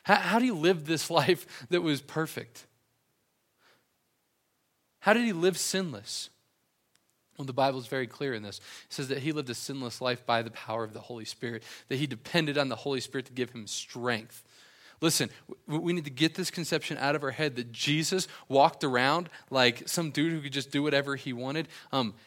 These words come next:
d-, just contemplate this for a minute. He came as a man. That's how we always say it, right? Well, he ought to become a man. He had to be a baby at some point.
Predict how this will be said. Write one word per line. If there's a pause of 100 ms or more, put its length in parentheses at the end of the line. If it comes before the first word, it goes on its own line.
(220)
d-,
just (260)
contemplate
this
for
a
minute. (240)
He
came (380)
as
a (640)
man. (540)
That's
how
we
always
say
it,
right? (1400)
Well,
he
ought
to
become
a
man.
He
had
to
be
a
baby
at
some
point.